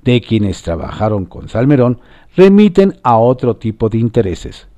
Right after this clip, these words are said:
relacionados con contratos de parte de la Cancari-, de la Cancillería para deshacerse de él. En su lugar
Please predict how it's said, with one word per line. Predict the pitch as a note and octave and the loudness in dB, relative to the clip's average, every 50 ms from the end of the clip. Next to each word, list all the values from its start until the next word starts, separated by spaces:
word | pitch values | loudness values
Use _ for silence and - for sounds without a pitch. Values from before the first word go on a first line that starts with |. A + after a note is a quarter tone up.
| _ _ _ _ | _ _ _ _
relacionados | - E3+ E3+ F3 E3 - F3 D#3 C#3 A#2 A2+ A#2+ A2 - | -2 0 2 2 2 2 2 0 0 2 0 0 -2 -4
con | - A2+ A2 - | -4 -4 -4 -4
contratos | - G#2+ G#2 - F2 D#2+ - - - - - - _ _ _ _ _ _ _ _ _ _ | -4 -4 -6 -6 -6 -10 -12 -14 -18 -20 -20 -20 _ _ _ _ _ _ _ _ _ _
de | - F2+ F2 | -10 -8 -8
parte | - - C3+ D3 C#3+ C3+ - D3+ D3+ D3 - - - | -4 0 0 0 0 0 0 -2 -2 -2 -2 -8 -8
de | A2+ G#2+ | -6 -6
la | G2 F#2 E2 - - | -4 -4 -6 -8 -8
Cancari-, | - D#2 E2 D#2+ - D2+ E2+ G2 A2+ - - - | -10 -12 -10 -10 -12 -10 -8 -8 -8 -8 -10 -10
de | A2 A2+ A#2 | -6 -2 0
la | A#2 A2+ A2 | 0 0 -2
Cancillería | - G2+ G2+ F2+ - G2 F2+ F#2 G#2+ D#3+ G3+ F#3+ C#3+ F2 - - _ _ _ - - | -2 -4 -6 -6 -6 -8 -8 -6 -4 -2 0 0 -2 -2 -6 -14 _ _ _ -20 -6
para | - D#3+ E3 D#3+ E3 E3 | -2 2 2 4 4 4
deshacerse | D3+ C#3 A#2+ - F#2 E2+ - G2 G2 G2+ G2 - F2+ F2 | 2 0 0 -2 -6 -8 -4 -2 -2 -2 -2 -4 -6 -6
de | D#2 E2 | -8 -8
él. | E2 - - - _ _ _ _ _ _ _ _ _ _ _ _ _ _ _ _ _ _ | -14 -16 -20 -20 _ _ _ _ _ _ _ _ _ _ _ _ _ _ _ _ _ _
En | - F#3+ F#3+ G3 | 2 4 4 4
su | F3+ - G3 G3 | 2 0 0 0
lugar | G3+ F#3+ D3+ C3 C3 C3+ B2+ - _ | 0 2 4 4 4 2 0 -4 _